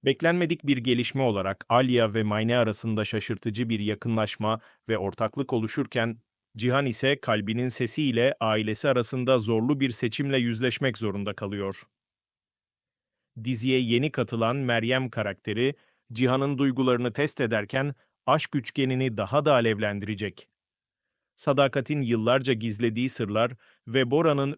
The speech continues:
ölümüyle ilgili ortaya çıkacak sarsıcı gerçekler hikayeyi bambaşka bir noktaya taşıyacak. Küçük Deniz'in saf merakı ve keşfetme arzusu ise hikayeye gizemli ve derinlikli bir boyut kazandıracak. Yeni sezon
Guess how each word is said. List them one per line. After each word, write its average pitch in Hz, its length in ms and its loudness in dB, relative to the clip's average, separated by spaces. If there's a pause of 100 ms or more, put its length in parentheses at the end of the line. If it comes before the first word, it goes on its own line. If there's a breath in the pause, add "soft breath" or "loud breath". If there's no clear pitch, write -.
ölümüyle 131 520 4
ilgili 107 320 -2
ortaya 104 360 -2
çıkacak 113 500 -2
sarsıcı 120 500 -2
gerçekler 127 680 0 (420)
hikayeyi 110 600 2
bambaşka 117 480 0
bir 117 160 2
noktaya 104 360 0
taşıyacak. 92 640 -8 (580)
Küçük 156 320 -4
Deniz'in 131 360 2
saf 135 340 0
merakı 104 480 0
ve 104 120 -2
keşfetme 104 580 -6
arzusu 107 560 0 (280 soft breath)
ise 120 260 0
hikayeye 107 540 0
gizemli 110 640 -2
ve 104 220 0
derinlikli 110 580 -2
bir 101 180 0
boyut 104 240 0
kazandıracak. 85 800 -8 (880)
Yeni 120 220 2
sezon 120 400 -2